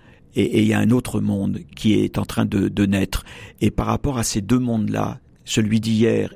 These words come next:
et celui de demain, nous sommes des étrangers. Mais l'essentiel est d'être en marche. L'essentiel, c'est de ne pas avoir peur de ce sentiment d'étrangeté et de prendre sa responsabilité. Mais ça, je crois que c'est une épreuve, euh, spirituelle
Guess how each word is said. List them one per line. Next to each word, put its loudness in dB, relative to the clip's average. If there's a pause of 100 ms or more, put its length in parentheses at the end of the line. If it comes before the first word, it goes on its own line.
et -2
celui 0
de 2
demain, 0
nous -4
sommes 0
des -2
étrangers. -4 (240)
Mais 2
l'essentiel 0
est 0
d'être 0
en 2
marche. 0 (300)
L'essentiel, 0 (280)
c'est -2
de 0
ne -2
pas 0
avoir -2
peur 0
de -6
ce -4
sentiment -2
d'étrangeté -2 (480)
et 2
de 2
prendre -2
sa -2
responsabilité. -4 (440)
Mais 4
ça, 0 (160)
je -2
crois -2
que -6
c'est -2
une 4
épreuve, 0
euh, -2
spirituelle 0